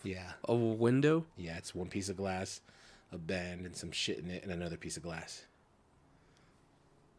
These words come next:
Speaker 1: Fucking huge.
Speaker 2: It's that bad?
Speaker 1: Took four of us to get it out.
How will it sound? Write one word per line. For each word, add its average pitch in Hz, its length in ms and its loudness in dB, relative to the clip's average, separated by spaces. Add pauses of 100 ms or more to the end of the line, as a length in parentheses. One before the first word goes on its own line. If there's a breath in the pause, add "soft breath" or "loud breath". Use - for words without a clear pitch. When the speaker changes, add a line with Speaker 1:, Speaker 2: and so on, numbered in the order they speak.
(520)
Speaker 1:
Fucking 90 280 -6
huge. - 520 -6 (200)
Speaker 2:
It's - 140 -8
that 117 260 8
bad? 120 340 8 (120)
Speaker 1:
Took - 160 0
four 117 220 8
of 127 80 8
us 131 160 4
to 123 60 0
get 120 120 8
it 123 140 8
out. 92 200 4